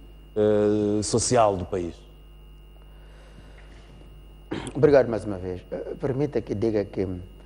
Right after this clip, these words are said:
Speaker 2: é muito difícil fazer análises, eh, dos discursos do Presidente Nyusi, porque ele por si só se contradiz.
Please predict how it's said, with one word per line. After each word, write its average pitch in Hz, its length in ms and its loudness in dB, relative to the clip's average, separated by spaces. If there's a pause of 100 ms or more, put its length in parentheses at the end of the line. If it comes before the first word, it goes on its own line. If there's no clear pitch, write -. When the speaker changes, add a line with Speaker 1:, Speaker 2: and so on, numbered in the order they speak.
(580)
Speaker 2:
é 151 100 4
muito 156 240 0
difícil 117 500 -4
fazer 107 480 2 (420)
análises, 101 880 -2 (180)
eh, 104 840 -4
dos 110 160 -12
discursos 101 600 -4
do 95 300 0
Presidente 95 460 0
Nyusi, 92 340 -4 (640)
porque - 320 4
ele 151 140 8
por 139 180 -4
si 131 200 -6
só 120 420 2
se - 180 -6
contradiz. 107 840 2